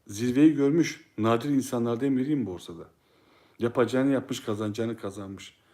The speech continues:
Tek amacım sizi korumak ve uyarmak ve yol göstermek. Ama bazıları maalesef cahil insanlar.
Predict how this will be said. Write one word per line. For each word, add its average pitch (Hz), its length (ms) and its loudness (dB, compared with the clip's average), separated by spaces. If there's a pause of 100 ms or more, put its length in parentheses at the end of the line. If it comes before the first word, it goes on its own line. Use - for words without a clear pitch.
(920)
Tek 156 180 4
amacım 156 280 8
sizi 156 380 -2 (180)
korumak 135 580 2
ve 123 60 -2
uyarmak 113 560 0 (1160)
ve 98 40 -4
yol 139 280 4
göstermek. 92 540 -6 (260)
Ama 113 220 -4
bazıları 127 440 4
maalesef 135 480 -2 (520)
cahil 110 420 0
insanlar. 92 500 -2